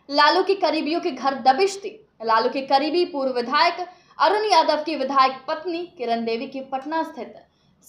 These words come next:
सरकारी आवास आरा और भोजपुर में सीबीआई की टीम छापेमारी कर रही है। बता दें, बालू कारोबारी अरुण यादव की पत्नी किरण देवी भोजपुर से विधायक है।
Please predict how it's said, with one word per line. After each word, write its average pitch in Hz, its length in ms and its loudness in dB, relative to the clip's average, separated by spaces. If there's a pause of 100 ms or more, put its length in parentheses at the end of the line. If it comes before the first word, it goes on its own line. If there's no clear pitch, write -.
सरकारी 359 480 8
आवास 262 520 6 (120)
आरा 269 260 6
और 247 200 6
भोजपुर 262 460 -6
में 233 240 -12 (140)
सीबीआई 247 420 0
की 254 160 -8
टीम 339 340 -6 (360)
छापेमारी 359 600 4
कर 320 180 2
रही 254 280 -2
है। 214 220 -10
बता 285 280 6
दें, 392 160 0
बालू 311 260 6
कारोबारी 320 580 6
अरुण 285 280 6
यादव 285 420 6
की 330 80 -6
पत्नी 370 380 2 (220)
किरण 254 280 0
देवी 320 340 0 (400)
भोजपुर 330 520 4
से 240 80 0 (140)
विधायक 240 520 0
है। - 160 -12